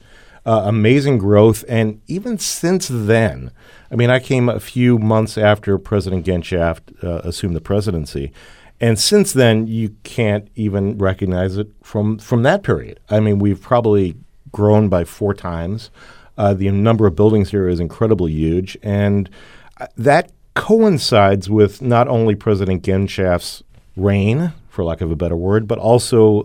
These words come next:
the Board of Trustees taking effect. Uh, the Board of Trustees was established just before she came, and they really put a focus, as Mark can tell you, on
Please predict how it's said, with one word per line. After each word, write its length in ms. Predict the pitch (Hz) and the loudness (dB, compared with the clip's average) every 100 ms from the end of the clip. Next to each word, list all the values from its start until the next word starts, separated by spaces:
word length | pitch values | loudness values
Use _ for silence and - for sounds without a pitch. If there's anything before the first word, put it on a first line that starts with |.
| - | -6
the 80 | 98 | -4
Board 240 | - 117 | 0 2
of 80 | 101 | 0
Trustees 680 | - 95 - 110 80 64 - - _ - | -2 -6 -2 -2 -2 -6 -14 -20 _ -8
taking 300 | 104 - 80 | -8 -6 -8
effect. 380 | 71 - 65 - - - - - - | -8 -10 -12 -14 -20 -20 -20 -18 -4
Uh, 180 | 101 92 | -2 -2
the 80 | |
Board 180 | 95 135 | 2 2
of 80 | 123 | 0
Trustees 540 | - 117 - 117 113 | -2 -4 0 0 2
was 160 | 104 87 | -2 -4
established 500 | 87 107 95 101 - | -6 -2 0 0 -2
just 180 | 117 - | -6 -4
before 320 | 131 - 120 | -6 -2 -2
she 160 | - - | -2 -12
came, 520 | - 117 80 65 65 _ _ - _ _ - - | -6 -4 -4 -6 -14 _ _ -20 _ _ -20 -4
and 600 | 120 117 110 110 107 - _ | 2 4 4 4 2 -4 _
they 160 | 113 117 | 2 2
really 520 | 104 104 135 147 135 | 2 2 4 4 2
put 320 | 127 143 135 | 2 0 0
a 60 | 101 | -2
focus, 800 | - - 131 139 - 92 - - | -8 0 4 4 4 2 0 -2
as 240 | 98 85 | -4 -2
Mark 340 | 90 92 95 | -2 0 -2
can 160 | - 85 | -6 -10
tell 260 | 76 95 87 | -8 -6 -4
you, 280 | 85 90 - | -4 -4 -6
on 480 | 90 87 82 80 | -6 -4 -6 -8